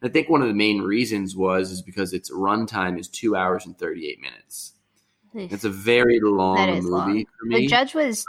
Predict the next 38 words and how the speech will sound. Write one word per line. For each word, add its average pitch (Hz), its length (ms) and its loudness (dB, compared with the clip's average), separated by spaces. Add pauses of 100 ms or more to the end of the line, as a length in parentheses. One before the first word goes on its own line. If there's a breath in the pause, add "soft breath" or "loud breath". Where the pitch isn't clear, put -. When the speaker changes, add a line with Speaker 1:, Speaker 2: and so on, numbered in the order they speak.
Speaker 1:
Um, 185 60 0
Speaker 2:
two 220 80 2
hours 196 340 4
and 180 160 -6
twelve - 320 -4
minutes, - 400 -12
and 160 120 -6
that 165 160 -2
was 185 280 -10
Speaker 1:
Mm-hmm. 110 140 -4
Speaker 2:
tough. - 340 -4 (640)
Speaker 1:
Yeah, 98 160 -2
it's 101 220 -2
hard 156 280 2
for 147 120 -2
me 123 80 2
to 110 60 4
get 95 140 0
past, 92 320 0
like, 85 220 -4
two 95 320 0
oh 82 60 -2
five, - 420 -4
two 90 160 -6
ten. 90 400 -6 (580 loud breath)
Um, 92 100 2 (280)
Speaker 2:
Mm-hmm. - 20 -6
Speaker 1:
so 90 140 -2
two 165 240 0
thirty-eight 107 800 2 (520)
is 104 160 -2
long, 78 540 -4 (160)
and 95 640 -2
it - 200 0
felt 87 460 -4
long 73 360 -8
for - 180 -12
me. - 380 -12